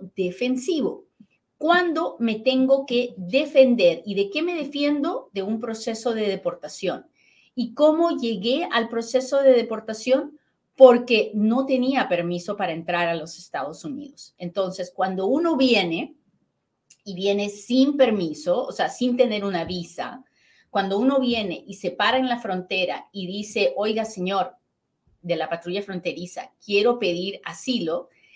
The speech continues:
el oficial no le dice, "Ah, pase, pida asilo". No, el oficial le dice, "Oiga, usted no tiene permiso para entrar, lo voy a poner en proceso de deportación, usted va a ir y se va a defender frente a un juez,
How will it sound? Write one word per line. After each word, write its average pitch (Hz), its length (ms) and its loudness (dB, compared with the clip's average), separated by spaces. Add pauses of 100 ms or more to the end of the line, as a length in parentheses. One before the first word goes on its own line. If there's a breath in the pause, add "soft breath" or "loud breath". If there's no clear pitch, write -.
(200 soft breath)
el 220 160 2
oficial 254 540 4
no 262 100 6
le 254 180 2
dice, 262 340 4
"Ah, 320 280 4
pase, 302 340 4
pida 277 260 0
asilo". 254 480 -4
No, 170 400 -6
el 175 160 -2
oficial 220 500 0
le 226 100 0
dice, 214 540 -4 (320 soft breath)
"Oiga, 233 320 4
usted 220 260 -4
no 247 140 0
tiene 277 240 -4
permiso 262 400 4
para 269 140 4
entrar, 269 480 0 (140)
lo 190 140 -2
voy 196 180 0
a 233 80 0
poner 214 260 -2
en 214 160 -4
proceso 285 540 -2
de 285 140 -2
deportación, 269 920 0 (360 soft breath)
usted 226 500 0
va 190 100 4
a 190 60 4
ir 254 200 -2
y 233 100 -10
se 196 160 -2
va 190 80 2
a 196 60 4
defender 247 520 0
frente 277 320 -2
a 269 40 4
un 262 100 2
juez, 240 400 -2